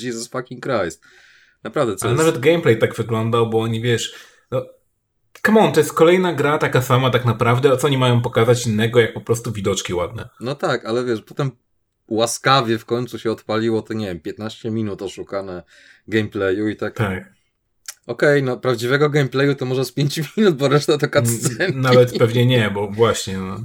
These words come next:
Speaker 2: Cutscenki albo po prostu idź do punktu, tak?
Speaker 1: Tak, tak. Podejrzę ze strzałką.
Speaker 2: No.
Speaker 1: Chociaż w sumie jakby jeszcze uciąć te spowolnienia, to faktycznie będzie jeszcze mniej niż nawet <laughs>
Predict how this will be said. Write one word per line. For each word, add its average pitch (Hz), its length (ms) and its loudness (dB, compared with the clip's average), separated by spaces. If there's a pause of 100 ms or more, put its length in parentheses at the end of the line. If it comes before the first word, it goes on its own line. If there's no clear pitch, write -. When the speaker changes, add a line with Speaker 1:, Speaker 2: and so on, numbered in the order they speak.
(640)
Speaker 2:
Cutscenki 131 540 2
albo 120 920 6 (260)
po - 80 -20
prostu 104 640 -8
idź 107 220 -4
do 98 420 -2
punktu, 92 380 -10
tak? - 440 -12
Speaker 1:
Tak, 107 260 -14
tak. - 380 -16
Podejrzę 101 420 -2
ze 90 60 -4
strzałką. 76 640 -6 (680)
Speaker 2:
No. 98 260 -14 (880)
Speaker 1:
Chociaż 113 220 -4
w - 60 -12
sumie 143 140 -4
jakby 123 220 -2
jeszcze 127 240 0
uciąć 120 640 -4
te 117 120 -4
spowolnienia, 110 1120 -4 (600)
to - 100 -16
faktycznie 120 460 -4
będzie 92 220 -2
jeszcze 98 260 -2
mniej 98 200 -6
niż 95 200 -10
nawet 92 240 -6
<laughs> - 60 -14